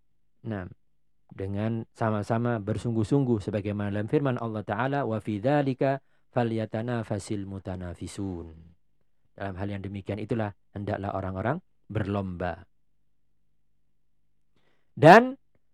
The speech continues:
dia tidak benci ketika ada orang lain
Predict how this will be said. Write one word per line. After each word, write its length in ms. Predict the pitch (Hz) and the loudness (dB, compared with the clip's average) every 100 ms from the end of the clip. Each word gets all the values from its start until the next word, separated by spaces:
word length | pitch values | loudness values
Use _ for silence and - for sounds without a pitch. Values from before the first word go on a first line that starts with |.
| _ | _
dia 240 | 123 180 233 | 12 12 12
tidak 340 | 247 233 196 - | 12 10 8 6
benci 560 | 196 294 233 240 247 240 - _ _ _ _ _ - | 6 6 8 8 8 4 -14 _ _ _ _ _ 4
ketika 500 | 156 175 170 220 185 | 10 10 10 8 8
ada 320 | 165 151 143 | 8 8 8
orang 220 | 139 127 | 6 6
lain 280 | 120 131 | 6 6